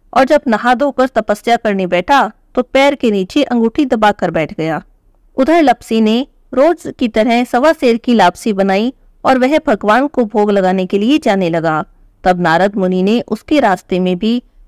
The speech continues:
बिल्कुल वैसे ही सवा करोड़ की एक अंगूठी रख दी। लपसी ने भी अंगूठी को देखा, उठाकर सोचने लगा, "अरे, ये तो बड़ी कीमती अंगूठी है, लगता है किसी की गिर गई।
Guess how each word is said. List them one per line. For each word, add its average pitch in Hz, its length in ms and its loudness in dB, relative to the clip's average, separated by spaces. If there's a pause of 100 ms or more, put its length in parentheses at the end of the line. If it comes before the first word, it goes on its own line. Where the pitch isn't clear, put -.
बिल्कुल 320 360 0
वैसे 208 280 0
ही 180 340 -4 (220)
सवा 311 300 2
करोड़ 214 320 -2
की 277 260 0
एक 330 120 -4
अंगूठी 214 380 0
रख 180 200 0
दी। 160 240 -4 (540)
लपसी 202 320 0
ने 226 100 4
भी 226 140 0
अंगूठी 233 360 0
को 226 160 0
देखा, 226 400 0 (520)
उठाकर 285 400 0
सोचने 214 440 0
लगा, 185 480 2
"अरे, 220 300 0 (120)
ये 240 100 -2
तो 320 140 0
बड़ी 262 220 0
कीमती 233 500 0
अंगूठी 196 420 -2
है, 180 220 0 (400)
लगता 240 280 2
है 320 160 2
किसी 294 240 -4
की 285 160 0
गिर 226 180 0
गई। 180 380 -2